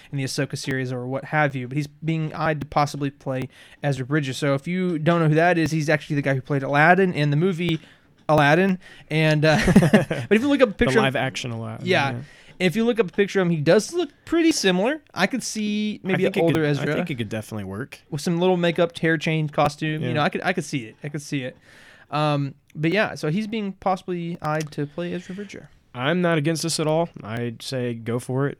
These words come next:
Speaker 1: Yeah.
Speaker 2: Um, he's already in the Disney family, so, you know, kind of
Speaker 1: Exactly,
Speaker 2: an easy,
Speaker 1: exactly.
Speaker 2: easy choice there. Um,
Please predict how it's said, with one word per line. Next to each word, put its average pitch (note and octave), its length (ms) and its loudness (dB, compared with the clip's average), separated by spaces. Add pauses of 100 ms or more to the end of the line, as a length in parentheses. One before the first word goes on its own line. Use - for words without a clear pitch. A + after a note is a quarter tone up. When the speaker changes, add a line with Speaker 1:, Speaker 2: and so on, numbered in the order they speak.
(140)
Speaker 1:
Yeah. B2 220 -2
Speaker 2:
Um, A#2 260 -6 (360)
he's B2+ 180 -2
already C3 340 0
in C3 160 -2
the B2 80 -2
Disney B2 460 -4
family, B2+ 540 -4
so, A2+ 360 -6
you A2 140 -4
know, A2 60 -4
kind A2 80 -4
of A2+ 60 -4
Speaker 1:
Exactly, C3 440 -2
Speaker 2:
an G#2+ 80 -6
easy, A2+ 180 -6
Speaker 1:
exactly. B2+ 460 -8
Speaker 2:
easy A2+ 600 -8
choice A#2+ 360 -6
there. A2+ 360 -8 (120)
Um, G#2+ 400 -8